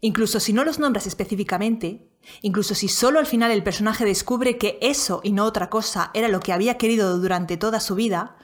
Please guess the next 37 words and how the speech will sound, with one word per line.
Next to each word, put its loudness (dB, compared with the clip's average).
los -2
objetivos 0
deben 0
estar -6
ahí, -6
latentes. -4
Porque 0
alcanzar 0
sus -2
objetivos, -2
aunque -2
tal 0
vez 2
ignorados, 0
a 4
pesar 2
del 0
conflicto, -4
es 0
lo 2
que 0
debe 2
impulsar 0
cada -4
cosa -2
que -4
tus -4
personajes -4
hagan. -6
En 4
la 4
vida 2
real, 2
las 2
mujeres 2
son -2
fuertes. -6